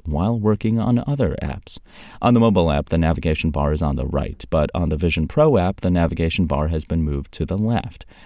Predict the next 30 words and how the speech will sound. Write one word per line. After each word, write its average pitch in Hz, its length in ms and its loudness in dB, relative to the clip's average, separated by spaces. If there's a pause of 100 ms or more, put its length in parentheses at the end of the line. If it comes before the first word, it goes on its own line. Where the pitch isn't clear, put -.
TikTok 107 380 2
says 82 200 2
it 78 60 2
made 110 260 0
the - 80 0
change 82 380 0
in - 100 4
order 120 160 2
to 123 240 0
align 135 400 0
with 113 160 2
Apple 110 320 0
Vision 95 300 2
Pro 85 240 0
design 80 460 0
best 73 340 -8
practices. - 760 -8 (300)
The 87 140 0
profile, 113 560 0
share, 92 360 2
like, 80 440 0
comments, 113 500 2
and 131 220 2
sound 92 260 2
icons 82 460 0 (260)
are 120 160 -2
all 80 300 0
on 73 100 -2
the 69 140 -4
right. - 440 -4